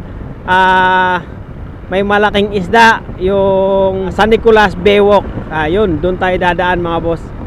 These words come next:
Kaya tara, mga boss, punta na natin. Yun, ah, dito na kaagad tayo, mga boss.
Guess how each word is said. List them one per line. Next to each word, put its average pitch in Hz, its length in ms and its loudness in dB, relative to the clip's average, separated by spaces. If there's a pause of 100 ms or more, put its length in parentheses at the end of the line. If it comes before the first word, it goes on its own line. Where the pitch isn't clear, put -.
(420)
Kaya 208 320 0
tara, 285 320 4
mga 285 160 2
boss, 320 260 6 (220)
punta 254 240 -2
na 277 80 0
natin. 285 480 2 (1600)
Yun, 165 400 -4 (240)
ah, 123 560 -6 (1700)
dito 143 320 -8
na 143 80 -8
kaagad 139 400 -8
tayo, 135 320 -4
mga 131 160 -10
boss. - 480 -14